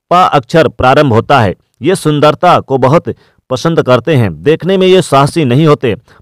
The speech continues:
परंतु समय आने पर ये अपने साहस का परिचय जरूर देते हैं। पी नाम वाले लोगों से क्या अपेक्षा की जाती है? याद रहे कि इन लोगों से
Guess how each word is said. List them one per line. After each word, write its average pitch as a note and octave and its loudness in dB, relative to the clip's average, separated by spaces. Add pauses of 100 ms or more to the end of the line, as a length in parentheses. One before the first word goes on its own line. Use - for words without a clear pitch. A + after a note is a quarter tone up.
परंतु B2 -4
समय E3+ -2
आने D3 0
पर B2+ -4
ये C#3+ -2
अपने C3+ -6
साहस C#3 0
का E3 -4
परिचय C#3+ -4
जरूर A#2 0
देते A2 -2
हैं। G2+ -4 (480)
पी A#2+ -4
नाम A#2+ 0
वाले B2 2
लोगों A#2+ 0
से A#2+ -4
क्या E3+ -2
अपेक्षा D3+ -4
की C#3 -6
जाती A#2 0
है? F#2+ -2 (540)
याद C#3+ 2
रहे D#3 2
कि F3 -16
इन F3 -6
लोगों D#3+ 2
से E3 -4